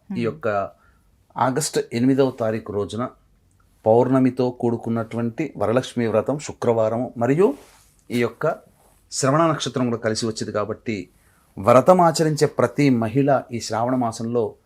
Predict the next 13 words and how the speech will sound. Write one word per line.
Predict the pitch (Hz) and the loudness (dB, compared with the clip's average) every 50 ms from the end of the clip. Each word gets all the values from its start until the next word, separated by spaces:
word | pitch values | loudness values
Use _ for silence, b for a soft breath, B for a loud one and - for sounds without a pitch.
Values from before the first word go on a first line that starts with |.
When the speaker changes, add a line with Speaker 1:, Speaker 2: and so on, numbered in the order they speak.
| _ _ - - | _ _ -4 -2
Speaker 1:
గొప్పగా | 110 110 - - 139 135 143 123 - 120 | -2 -2 0 0 2 2 2 2 0 -2
చేసుకుంటారు. | 107 - - 113 110 110 104 104 - - | -6 -6 -6 -8 -6 -6 -6 -8 -8 -12
వాళ్ళకి | - 104 107 120 131 139 147 143 - 139 123 107 104 - b b b b b 104 | -10 -6 -2 -2 0 0 -2 -4 -4 -6 -6 -6 -8 -12 b b b b b -2
ఆ | 113 120 | 0 0
లక్ష్మీ | 113 110 - - - 165 170 | 0 0 -4 -4 -6 -4 -2
అనుగ్రహం | 160 151 143 127 123 135 127 143 143 - - | 0 0 0 0 0 0 0 0 -2 -2 -4
అతి | - 110 - 170 | -6 -4 -4 -4
త్వరగా | 156 156 - 139 139 139 135 143 131 120 - | -6 -4 -2 0 0 2 2 2 0 0 -2
సంప్రాప్తించాలనే | 117 110 110 123 120 117 - 117 113 110 120 113 113 110 | -6 -6 -2 -2 -2 -2 -2 -4 -6 -4 -2 -4 -4 -4
ఉద్దేశంతో | 98 98 117 110 - - 107 107 - 147 180 - B B B B B B B B B | -8 -8 -8 -8 -6 -6 -8 -4 -2 -4 -4 -4 B B B B B B B B B
షోడశ | - - 156 170 190 196 190 190 | 4 6 8 8 8 6 4 2
లక్ష్మీ | 165 151 147 - - 147 147 147 127 - 107 - | 2 0 0 -2 -6 -4 -4 -4 -4 -6 -4 -4
హోమము | 113 117 117 113 113 123 143 156 | -4 -2 -2 -2 0 -2 -2 -4